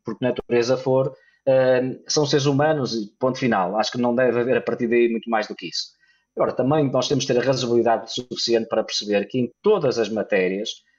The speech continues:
eh, tem de haver o sentido de responsabilidade suficiente para nós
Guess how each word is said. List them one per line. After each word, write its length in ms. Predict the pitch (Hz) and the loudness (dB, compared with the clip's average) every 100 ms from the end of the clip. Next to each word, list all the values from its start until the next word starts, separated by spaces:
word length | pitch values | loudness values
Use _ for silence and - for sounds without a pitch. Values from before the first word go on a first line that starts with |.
| _ - | _ -4
eh, 560 | 123 120 120 123 131 - 123 123 - | 0 2 2 2 -2 -10 -18 -20 -2
tem 180 | 175 160 | -2 2
de 100 | 156 | 2
haver 240 | 135 117 | 2 0
o 40 | |
sentido 420 | 110 123 - 143 143 | -2 -6 -6 -6 -4
de 60 | |
responsabilidade 680 | 143 - 135 139 123 117 117 | -4 -2 -2 -2 0 0 0
suficiente 580 | 127 - 120 110 110 - _ _ | -2 -2 0 0 0 -4 _ _
para 480 | 139 131 131 127 117 - _ - | 0 2 2 0 -4 -12 _ -8
nós 580 | 127 139 139 123 - | 0 2 4 2 -2